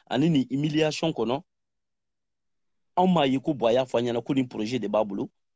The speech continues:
An m'a ye ko Bois y'a fɔ ko nin vision de b'a bolo, ko nin plan de b'a bolo. Il y en a pas, il y a rien. Mais an bɛ se ka na mun de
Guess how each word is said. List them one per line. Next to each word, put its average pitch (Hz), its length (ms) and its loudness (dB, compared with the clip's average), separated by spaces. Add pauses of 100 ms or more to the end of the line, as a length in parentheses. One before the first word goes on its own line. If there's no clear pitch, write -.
(160)
An 147 100 0
m'a 170 140 4
ye 151 60 0
ko 131 120 -14
Bois 113 180 2
y'a 123 100 2
fɔ 113 220 -4
ko 139 100 -4
nin 120 120 -2
vision 120 300 -2
de 110 80 -2
b'a 107 160 2
bolo, 104 260 -6 (240)
ko 170 100 2
nin 151 140 2
plan 123 220 0
de 123 80 2
b'a 110 160 2
bolo. 107 240 -8 (680)
Il 170 100 -4
y 202 80 2
en 202 80 -2
a 214 80 -4
pas, 233 200 -2
il 202 60 -2
y 214 40 2
a 214 60 2
rien. 247 280 2 (500)
Mais 202 260 4
an 240 80 2
bɛ 240 100 0
se 247 160 -2
ka 185 120 0
na 156 100 4
mun 139 180 0
de 147 80 0